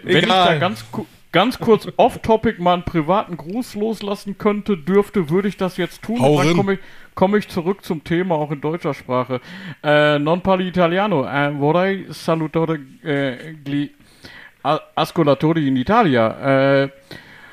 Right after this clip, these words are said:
Speaker 1: soprattutto il Simen, äh, così come Dei, Giorgio e tutti gli aspiti di Bolzen, mo Vittorio Veneto. Äh, ciao a tutti und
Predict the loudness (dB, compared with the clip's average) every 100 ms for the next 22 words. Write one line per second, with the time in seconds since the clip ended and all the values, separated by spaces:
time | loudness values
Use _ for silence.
0 | -20 0 0 2 0 0 -2 -2 0 2
1 | 2 -2 -2 -2 2 2 2 0 -2 -2
2 | -4 -2 -2 0 -2 -2 -2 0 2 2
3 | 0 -2 -2 0 0 0 0 2 0 -2
4 | -4 -2 -4 -4 -4 -2 0 -2 -4 -2
5 | 0 0 0 -4 -4 2 4 4 2 2
6 | 0 2 2 0 -2 -2 0 0 -2 0
7 | -2 -2 -2 0 -2 -6 -20 -20 -4 2
8 | 4 2 0 -6 _ _ 2 4 4 2
9 | -2 -2 -2 -4 -4 0 2 0